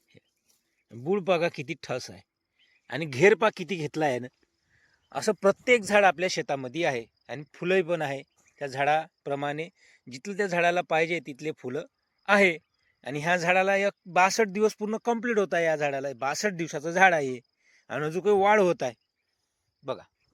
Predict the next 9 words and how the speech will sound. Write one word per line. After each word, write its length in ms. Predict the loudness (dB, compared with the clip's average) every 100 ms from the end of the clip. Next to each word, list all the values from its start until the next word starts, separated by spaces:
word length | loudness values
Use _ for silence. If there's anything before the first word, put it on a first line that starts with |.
| _ _ _ _ _ _ _ _ _ _ _ _ _ _
इकडे 260 | -6 0 2
बघा, 260 | 4 2 -2 _ _ _ _ _ _ _ _ _ _ _ _ _ -20
हे, 60 | -20 _ _ _ _ 8
हे 120 | 10
एकच 200 | 10 6
झाड 320 | 2 -2 -2
आहे. 80 | -6
हे 120 | -14 -20
बघा, 160 | -20